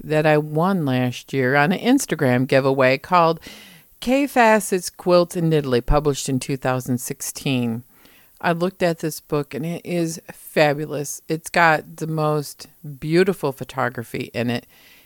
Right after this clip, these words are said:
And I have to say, I put it down after drooling over it for several weeks to look up how to combine some of the colors. I have come late to the party of Kay Fassett.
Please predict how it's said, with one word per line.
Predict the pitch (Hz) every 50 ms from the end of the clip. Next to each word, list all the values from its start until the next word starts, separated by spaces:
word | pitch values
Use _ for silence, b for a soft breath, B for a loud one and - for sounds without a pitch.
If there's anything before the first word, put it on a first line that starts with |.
| b b b b _
And | - 170 175
I | 185
have | 175 185 202 226 262 285 -
to | - 311 277
say, | - - - - 127 113 98 - - - - 170 - - - -
I | - 139 139
put | 139 - 180 185 208
it | 240 - -
down | - 156 143 135 127 127 127 131 139 - _ -
after | 131 131 131 127 - - 143
drooling | 135 - 135 147 170 180 190 190 175
over | 151 139 139 135 135 131
it | 131 131 -
for | - - - 139 135 127 123 127 123 127 143 -
several | - - - 147 147 160 196 190 175
weeks | 151 139 120 113 117 - - - - - b b b b b b b b _
to | - -
look | 202 196 220 240 247 -
up | 208 185 180 - - - -
how | - - - - 254 277 277
to | 254 - - 240 220 208 208 190 B B B B B B B B B B
combine | - - 190 175 160 165 160 160 160 160 160 156
some | 135 - 165 151 151
of | 139 143
the | -
colors. | - - - 160 143 127 120 98 - - 156 - - -
I | 165 170 202 214 220
have | 208 214 220 208 202 196 196 190 185 175 - b b b b b b b b
come | - - 196 196 190 180
late | 180 190 196 - -
to | - 185
the | 165 160
party | - - - 175 170 170 151 123 123
of | 123 123 131 -
Kay | - 151 139 127
Fassett. | 120 - - 131 123 120 - - 139 131